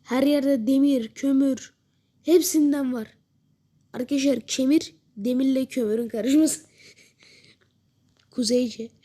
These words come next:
<laughs> Bayağı bereketli bir biyom burası. Hem mağara açısından hem de neydi onun adı? Hayvanlar da çok.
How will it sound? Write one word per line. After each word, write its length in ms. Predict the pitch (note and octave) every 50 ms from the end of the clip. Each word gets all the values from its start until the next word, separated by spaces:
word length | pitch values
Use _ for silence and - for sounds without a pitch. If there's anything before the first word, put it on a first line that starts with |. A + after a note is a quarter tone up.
| - D#4+
<laughs> 300 | E4+ F#4 F#4 F4+ - _ _ _ _ _ _ _ _ _ _ _ _ _ _ _ _ _ _ _ _ _ _ _ _ _ _ _ _ _ _ _ _ _ _ _ _ _ _ -
Bayağı 420 | G3+ A3+ B3 C4+ D4 D4+ D4+ C#4+ A#3
bereketli 640 | C#4 C4+ C4+ C#4 - C#4+ C#4+ C4+ C#4+ D4 D#4 C4+ B3
bir 100 | A3+ A#3
biyom 260 | A3+ A3 G#3 G#3 G#3+
burası. 360 | G#3 G3+ G#3 - - A3 A3 - _ _ _ _ _ _ _ _ _ _ _
Hem 200 | - C#4 C#4+ D4
mağara 400 | D4+ D4 C#4+ D4 D4 D4+ D#4+ E4+
açısından 680 | F4 F4+ F4 - - - - E4+ D#4+ E4 E4+ G4 G#4+ A#4+ B4+ - _ _ _ _ _ _ _ _ _ _ _ _ _ _ _ _ _ _
hem 260 | - C#4+ D4 D#4 D#4+
de 220 | F4+ F4+ E4 D4
neydi 240 | D4+ D#4+ D#4 C#4 D4+
onun 180 | C#4+ C4 B3 A#3
adı? 360 | A3 G3+ G#3 G3+ G#3 G#3 _ _ _ _ _ _ _ _ _ _ _ _ _ _ _ _ _ _ _
Hayvanlar 720 | - B3+ B3+ C4+ C#4 A#3+ C4+ C4+ C#4 C#4+ D4 D4 D4 C4+
da 60 | C4+
çok. 440 | B3+ - C4+ A#3 - - - _ _